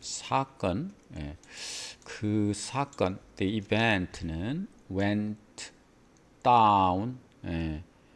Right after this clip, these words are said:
내려갔다 이런 뜻이죠. 내려갔다. In the annals of medical history. 의, 이게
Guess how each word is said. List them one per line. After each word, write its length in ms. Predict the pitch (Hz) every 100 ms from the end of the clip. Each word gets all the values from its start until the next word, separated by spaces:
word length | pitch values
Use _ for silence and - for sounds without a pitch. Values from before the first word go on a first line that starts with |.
| _ - -
내려갔다 1400 | 98 92 110 107 92 - - _ _ - 120 131 143 135 -
이런 220 | 85 90
뜻이죠. 400 | - 80 - 160 -
내려갔다. 960 | 90 85 87 87 90 - 80 78 123 180 - - - - - -
In 440 | 104 107 110 110 110 - - 98 90 92 95
the 320 | 98 95 - - 110
annals 840 | 127 135 113 95 95 87 - - -
of 420 | 92 92 90 90 - -
medical 800 | 95 98 113 113 113 110 110 107
history. 640 | - 147 - - 82 76 71 - - - - - - _ _
의, 480 | 117 113 127 131 123 - - - _ -
이게 380 | 101 101 110